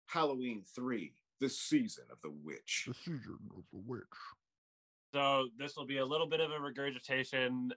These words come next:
Speaker 3: uh, from our previous, uh, Grimoire episodes, but basically around two years ago, uh, you know, during covid, I decided to take the plunge and check out all of the classic horror movies,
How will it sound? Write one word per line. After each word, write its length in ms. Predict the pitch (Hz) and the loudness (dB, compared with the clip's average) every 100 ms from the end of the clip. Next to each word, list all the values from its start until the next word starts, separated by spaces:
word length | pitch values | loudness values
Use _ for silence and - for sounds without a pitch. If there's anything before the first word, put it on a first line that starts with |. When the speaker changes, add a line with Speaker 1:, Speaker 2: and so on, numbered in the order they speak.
| 113 | 2
Speaker 3:
uh, 240 | 113 113 107 | 6 6 4
from 180 | 120 117 | 0 0
our 120 | 110 - | 0 -2
previous, 500 | 123 117 120 117 - | 0 4 6 4 0
uh, 160 | 117 107 - | -4 -6 -4
Grimoire 300 | 117 117 117 107 | 0 4 4 2
episodes, 640 | 107 107 - 104 104 95 - | -4 -8 -2 0 0 -4 -2
but 220 | 107 107 - | 0 0 2
basically 440 | 123 127 - 135 | 0 0 -2 2
around 260 | 123 117 107 | 4 4 2
two 220 | - 131 | -2 -2
years 280 | 123 120 117 | 0 0 -2
ago, 420 | 104 110 107 107 - _ _ _ _ | -2 0 2 0 -6 _ _ _ _
uh, 440 | 101 104 104 101 101 - _ - 107 - _ | 0 4 6 6 4 0 _ -18 -16 -16 _
you 140 | 117 | 0
know, 80 | 110 | 2
during 300 | 101 120 120 | 2 2 2
covid, 520 | - 123 117 120 113 95 _ _ | 2 0 4 4 4 0 _ _
I 140 | 104 107 | -2 -2
decided 500 | 104 120 113 117 107 | -2 2 2 2 -2
to 100 | 95 | -8
take 300 | - 117 - | 0 0 0
the 80 | - | -10
plunge 560 | - 110 110 107 98 - | -2 0 2 -2 -6 -4
and 300 | 101 101 95 | 0 2 0
check 260 | - 120 123 | 0 0 2
out 240 | 113 113 - _ _ _ _ _ - | 2 0 -4 _ _ _ _ _ 4
all 260 | 117 131 | 6 6
of 120 | 131 117 | 2 0
the 340 | 123 117 113 - | 0 0 -2 -6
classic 520 | - - 110 110 113 101 | -10 0 2 2 0 -6
horror 240 | - 104 98 | -2 0 0
movies, 540 | 95 92 92 90 - | 0 -2 -2 -2 -6